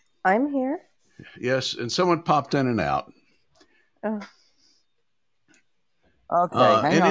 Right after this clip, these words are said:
Speaker 2: any
Speaker 3: a second. I'm
Speaker 1: Not the M M A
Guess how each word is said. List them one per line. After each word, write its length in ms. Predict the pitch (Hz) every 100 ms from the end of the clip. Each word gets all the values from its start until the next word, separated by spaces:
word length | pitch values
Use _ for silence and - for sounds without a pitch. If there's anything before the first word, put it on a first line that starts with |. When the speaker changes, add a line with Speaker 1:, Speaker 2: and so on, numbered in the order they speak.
| -
Speaker 2:
any 40 |
Speaker 3:
a 60 | -
second. 520 | - 127 - 135 - 135
I'm 260 | 139 143 - - - - _ _ _ _ _ _ _ _ _ _ _ -
Speaker 1:
Not 300 | 208 226 262
the 180 | 247 -
M 200 | 202 214
M 140 | 180
A 100 | 185